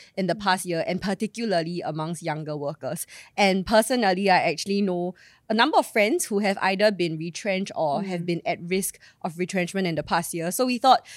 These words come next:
Speaker 1: today, why not let's talk about this topic to give listeners who are in this position a, a chance to know that you're really, really not alone in this
Speaker 2: Mm.
Speaker 1: situation you may find yourself in, but to also hear from the experience of somebody who actually went through something like that lah. So we wanna talk about this.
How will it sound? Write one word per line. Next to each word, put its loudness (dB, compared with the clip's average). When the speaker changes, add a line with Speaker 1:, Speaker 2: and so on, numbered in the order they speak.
Speaker 1:
today, 4
why 10
not 6
let's 2
talk 4
about 2
this -2
topic -2
to -2
give 4
listeners 2
who 4
are 6
in 0
this -2
position -2
a, 0
a -2
chance 0
to -2
know 0
that 0
you're 0
really, 0
really 0
not 0
alone -2
in -2
this -2
Speaker 2:
Mm. -6
Speaker 1:
situation -2
you -6
may -6
find 0
yourself 0
in, 0
but 4
to -2
also -2
hear 2
from -4
the -4
experience -2
of -2
somebody -4
who -6
actually -6
went -4
through -6
something -6
like -4
that 6
lah. 2
So 6
we 2
wanna 8
talk 6
about 8
this. 4